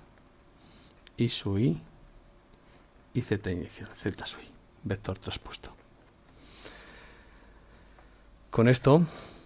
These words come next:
lo que hemos de-, lo que hemos hecho ya es describir las componentes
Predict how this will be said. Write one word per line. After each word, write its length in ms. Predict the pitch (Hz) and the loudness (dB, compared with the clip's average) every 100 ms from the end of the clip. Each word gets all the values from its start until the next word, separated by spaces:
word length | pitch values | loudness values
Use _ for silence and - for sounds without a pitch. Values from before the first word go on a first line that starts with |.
| - | -6
lo 140 | 120 104 | -4 0
que 80 | |
hemos 260 | 113 113 113 | 2 2 2
de-, 220 | 117 120 - | 0 0 -2
lo 180 | - 117 | -2 0
que 80 | 120 | 2
hemos 200 | 117 117 | 2 2
hecho 240 | 120 - | 0 2
ya 180 | 117 117 | 2 4
es 140 | 120 | 4
describir 560 | 120 110 - 110 113 127 - - - - - - - - - - - - - - - - - - _ - - - - - - - - - - - - - - - - - - - - - - - _ - - - - | 2 0 2 4 4 2 -2 -16 -20 -20 -20 -20 -20 -20 -20 -20 -20 -20 -20 -20 -20 -20 -20 -20 _ -20 -20 -20 -20 -20 -20 -20 -20 -20 -20 -20 -20 -20 -20 -20 -20 -20 -20 -20 -20 -20 -20 -20 _ -20 -20 -20 -4
las 180 | 104 - | -4 0
componentes 880 | 107 101 101 110 113 113 123 - | -2 0 2 2 4 2 2 -2